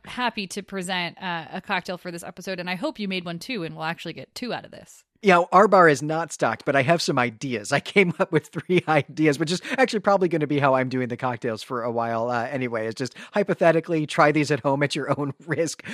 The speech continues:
Speaker 2: Uh, but yeah, let's, let's hear yours.
Speaker 1: Okay, well, I said my bar was stocked, but, you know, I lied a little bit. Um, I, I didn't
Speaker 2: <laughs>
Speaker 1: have any brandy. <laughs> I had cognac, though. Does that count?
Speaker 2: <laughs> Yeah, that's a type of brandy, sure.
Speaker 1: Okay, great.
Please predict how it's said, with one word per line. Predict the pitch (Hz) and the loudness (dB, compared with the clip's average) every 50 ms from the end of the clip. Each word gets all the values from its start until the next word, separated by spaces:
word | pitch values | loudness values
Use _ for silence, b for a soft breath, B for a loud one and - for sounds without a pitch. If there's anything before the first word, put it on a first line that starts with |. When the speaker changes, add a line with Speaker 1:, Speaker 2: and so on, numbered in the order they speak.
| 277 247 - | -6 0 4
Speaker 2:
Uh, | - 147 143 | 4 6 6
but | 156 170 | 6 6
yeah, | 190 214 156 120 - | 4 4 4 4 4
let's, | 170 185 - - | 2 2 2 2
let's | 202 196 185 - | 2 2 2 2
hear | 226 196 | 0 0
yours. | 190 202 151 98 - - b b b b b b b b b b b b b b _ _ _ _ - | 0 0 -2 -4 -8 -14 b b b b b b b b b b b b b b _ _ _ _ -8
Speaker 1:
Okay, | 262 208 196 | -6 -6 -4
well, | 185 196 208 233 | -4 -2 0 2
I | 240 269 | 2 2
said | 285 - 392 370 | 0 0 -2 0
my | 311 302 | 0 2
bar | 254 262 226 226 | 2 4 4 2
was | 214 202 - | 2 0 -4
stocked, | - - 196 185 180 - - - | -2 -2 -2 -2 -2 -4 -6 -8
but, | - 185 175 - - | -6 -6 -6 -6 -8
you | - 214 196 | -8 -6 -6
know, | 180 151 143 143 165 - - | -6 -6 -6 -8 -12 -10 -6
I | 196 196 | -4 -4
lied | 175 170 156 151 147 135 - | -2 -2 -4 -4 -6 -8 -10
a | - 190 | -12 -10
little | 180 175 175 196 | -10 -8 -8 -8
bit. | 180 175 156 147 - 190 | -8 -8 -8 -10 -10 -8
Um, | 185 175 165 160 170 170 - - | -6 -6 -6 -6 -6 -10 -8 -6
I, | 208 202 202 - - | -4 -4 -4 -4 -6
I | - 208 | -6 -4
didn't | 202 226 220 220 208 | -4 -2 -4 -4 -4
Speaker 2:
<laughs> | |
Speaker 1:
have | 185 214 202 185 | -4 -2 -2 -2
any | 185 180 | -4 -6
brandy. | 165 - 151 165 165 165 - 202 247 233 - - 415 | -6 -8 -10 -10 -10 -10 -8 -6 -4 -4 -2 -2 -2
<laughs> | 392 - | -2 0
I | - 381 294 | 0 0 0
had | 202 254 233 - | 0 -2 -2 2
cognac, | - 285 294 285 226 175 160 - - | 2 4 4 4 6 4 4 4 2
though. | - - - - - - | 0 -2 0 2 0 -2
Does | - 208 - | 0 0 2
that | 233 240 254 | 2 2 2
count? | - 285 269 269 294 311 - B | 0 0 -2 -2 -2 -4 -8 B
Speaker 2:
<laughs> | B B B B B B B B - | B B B B B B B B 0
Yeah, | 254 254 220 190 185 | 4 6 6 8 6
that's | 233 220 | 6 4
a | - 160 | 2 2
type | - 143 113 | 0 0 0
of | 120 104 | -2 -6
brandy, | - 104 101 98 - - | -10 -12 -14 -14 -12 -10
sure. | - - - - - - - - - | -8 -6 -6 -8 -10 -14 -20 -14 -10
Speaker 1:
Okay, | - 254 - - - - _ _ | -10 -10 -10 -10 -16 -18 _ _
great. | - - 202 147 107 - | -12 -10 -10 -10 -12 -14